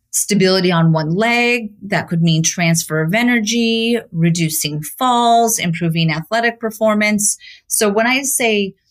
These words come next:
sensory foot, it's really about what your foot is feeling underneath it when you stand and you walk and you move. So footwear,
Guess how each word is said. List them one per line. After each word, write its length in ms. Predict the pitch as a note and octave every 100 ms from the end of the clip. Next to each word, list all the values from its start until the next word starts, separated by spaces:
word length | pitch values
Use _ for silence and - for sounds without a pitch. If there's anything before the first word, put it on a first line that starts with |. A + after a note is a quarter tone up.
| _
sensory 720 | - - A3 G3+ - G3 F3+
foot, 480 | E3 - G3+ A3+ - -
it's 180 | G3 F#3
really 400 | F3+ G#3 G#3+ A#3
about 360 | G#3 F#3+ E3+
what 220 | E3+ G3 G3
your 180 | F#3
foot 300 | E3+ - G3
is 200 | F3 D#3+
feeling 760 | - - G3 G3 A3 B3+ E4+ G4 _ _ _ _
underneath 800 | A3 A3+ G#3 F#3 F#3 G3 G#3+ G#3
it 220 | F#3+ E3+ E3+
when 160 | F3
you 100 | E3+
stand 460 | E3+ - F3 F3 F3
and 120 | E3+
you 100 | E3
walk 280 | D#3+ D#3 D#3
and 120 | D3+ D3+
you 100 | D3+
move. 460 | D#3 C3+ G2+ D#3+ - - - _ _ _
So 680 | - - G#3 F3+ F3 E3+ E3+ -
footwear, 640 | A3 F#3 G3+ D#3+ F3 C#4